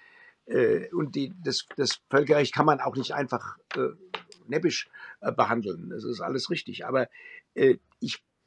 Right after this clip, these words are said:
weiß nicht, äh, äh, ob wirklich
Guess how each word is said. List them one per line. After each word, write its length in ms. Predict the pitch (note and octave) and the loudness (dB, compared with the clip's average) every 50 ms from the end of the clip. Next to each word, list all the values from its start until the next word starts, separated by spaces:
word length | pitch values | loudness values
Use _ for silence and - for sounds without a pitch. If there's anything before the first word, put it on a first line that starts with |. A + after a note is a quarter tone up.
| _ B3 A3+ G#3+ G#3 G#3 G#3 G3+ G#3+ _ _ _ _ | _ _ -20 -20 -20 -20 -20 -20 -20 _ _ _ _
weiß 300 | C#3 D#3+ G#3 G3+ - - | 2 4 4 4 4 0
nicht, 260 | G#3+ G3 - - - _ _ _ _ _ - - _ _ _ _ - | -2 -2 -2 -6 -10 _ _ _ _ _ -20 -20 _ _ _ _ -10
äh, 140 | - - - - - _ _ _ - _ _ - | -6 -4 -4 -4 -6 _ _ _ -20 _ _ -4
äh, 240 | E3 D#3 D#3+ E3 - - _ _ _ _ _ | 0 0 0 0 -2 -8 _ _ _ _ _
ob 220 | F3 E3+ - _ - - F#3+ - _ _ _ _ _ _ | -2 -2 -2 _ -14 -20 -20 -20 _ _ _ _ _ _
wirklich 600 | C#3+ C#3 E3 F#3+ F#3 F#3+ F#3 F#3 - - - F3+ | 0 4 4 4 6 4 0 0 0 -2 -6 -10